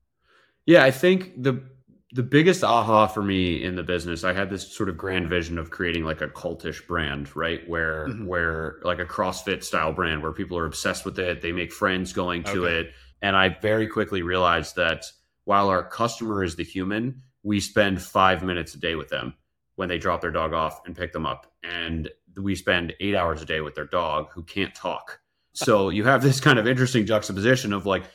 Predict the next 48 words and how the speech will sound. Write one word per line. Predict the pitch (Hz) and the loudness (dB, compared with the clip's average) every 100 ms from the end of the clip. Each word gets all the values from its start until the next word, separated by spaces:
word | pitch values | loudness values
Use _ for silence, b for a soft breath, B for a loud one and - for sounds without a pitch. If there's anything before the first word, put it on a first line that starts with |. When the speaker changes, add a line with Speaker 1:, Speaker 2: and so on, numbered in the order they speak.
| B B | B B
Speaker 1:
the | 110 | 2
actual | 120 143 123 | 2 2 0
customer, | - 131 131 - 101 87 82 85 - _ _ 101 | 6 6 6 2 -2 0 0 -2 -6 _ _ 2
i-, | 101 98 98 | 4 2 0
the, | 98 - | -10 -10
the | 104 | -8
paying | - 135 117 | 0 2 2
customer | 101 95 95 92 92 - | 0 -4 -4 -6 -8 -10
spends | - 104 95 90 - | 0 0 0 -4 -8
five | - 107 107 | 2 2 2
minutes | 101 92 | -2 -4
in | 95 | -6
your | 87 | -2
lobby, | 90 98 87 78 82 - - - | 2 2 4 2 0 -4 -12 -4
and | 98 | -2
then | 98 | 0
you | 95 | -2
spend | - 95 92 | 0 0 0
eight | 98 92 | 2 6
hours | 95 92 85 - | 6 4 0 -6
with | 85 - | -10 -8
what | 95 92 | -8 -6
they're | 80 | -6
paying | - 131 113 90 | -2 0 0 -2
for, | 87 82 85 | -4 -2 -2
but | 82 | -2
there's, | 90 87 - | -4 -6 -6
there's | 87 | -6
not | 98 95 | 0 2
a | |
lot | 87 | 2
of | - | -2
communication | 87 76 80 85 78 73 | -6 -10 -6 -6 -6 -6
there. | 62 - b b | -6 -8 b b
So | - | 0
what | 110 123 120 | 2 2 4
we | 175 196 | 4 6
really | 160 123 | 4 4
lead | 98 104 107 95 | 2 -2 -2 -2
with, | 85 80 - | -2 -4 -6
to | 90 | -6
answer | 92 90 | -4 -8
your | 82 | -6
question | 95 90 - 85 | -4 -4 -4 -8
more | 82 | -8
directly, | 78 80 90 - 80 78 | -6 -4 -4 -4 -6 -4
is | - 82 - | -6 -8 -4
safety. | 87 76 - - | -4 -6 -12 -20